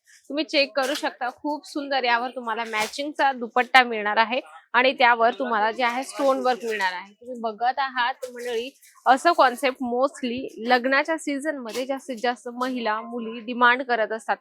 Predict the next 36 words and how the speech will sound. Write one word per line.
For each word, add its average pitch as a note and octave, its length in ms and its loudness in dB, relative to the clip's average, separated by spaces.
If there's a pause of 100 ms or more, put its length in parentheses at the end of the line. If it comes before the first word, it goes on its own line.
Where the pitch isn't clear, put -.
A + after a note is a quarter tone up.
कारण A3 240 0
की B3+ 80 -14
कसं C4+ 260 0
असतं C4 220 -4
ना, B3+ 60 -4 (420)
काहीतरी E4+ 380 4
वेगळं D#4 260 2
असलं D4+ 440 2
की D4+ 60 -10
मुली C#4+ 280 -6
ते C4+ 280 0 (680)
आपल्या C#4+ 400 8 (520)
आचरणात C4+ 600 4
घेतणार, A#3+ 640 0
घेण्याचा A#3 380 0
प्रयत्न A#3 360 -2
करत A3 280 -2
असतात. A3 320 -4
म्हणजे A#3 240 -8
की C#4+ 140 -6
ते D4 140 4
प्रॅक्टिकली C4+ 720 2
आपल्या, B3 520 2 (400)
अ, B3+ 200 10
म्हणता D4 380 2
ना D4+ 140 2
की D4+ 160 -4
आपल्याला C4+ 360 4
हवं C4 380 4
हवंसं B3+ 560 2
वाटतं A#3+ 360 6
म्हणून A#3+ 280 -4
ते C#4 120 -4
कलेक्शन B3+ 520 -2
घेतच A3 360 0
असतात. G#3+ 300 -4